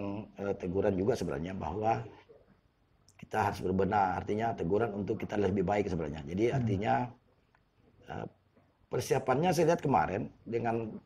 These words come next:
Speaker 1: terbukti dia merekrut, eh, pelatih, pelatih luar ya, si Portugal ya.
Speaker 2: Eduardo.
Speaker 1: Artinya untuk bekerja sama dengan kawan-kawan pelatih yang lain yang ada di sini, Wendy sama Hendra, itu sudah bagus itu sebenarnya. Eh, lingkungannya di,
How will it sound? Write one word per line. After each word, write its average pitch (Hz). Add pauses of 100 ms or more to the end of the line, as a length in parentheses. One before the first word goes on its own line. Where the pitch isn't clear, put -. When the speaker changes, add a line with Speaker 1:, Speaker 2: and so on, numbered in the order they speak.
Speaker 1:
terbukti 110
dia 123
merekrut, 110
eh, 101 (240)
pelatih, 95
pelatih 98
luar 95
ya, 92 (840)
si - (600)
Portugal 98
ya. 101 (140)
Speaker 2:
Eduardo. 113
Speaker 1:
Artinya 107
untuk 98
bekerja 95
sama 101
dengan 95 (220)
kawan-kawan 92
pelatih 92
yang 90
lain 92
yang 87
ada 90
di 82
sini, 92
Wendy 87
sama 85
Hendra, 85 (640)
itu -
sudah 147
bagus 131
itu -
sebenarnya. 90 (220)
Eh, 92
lingkungannya 92
di, 92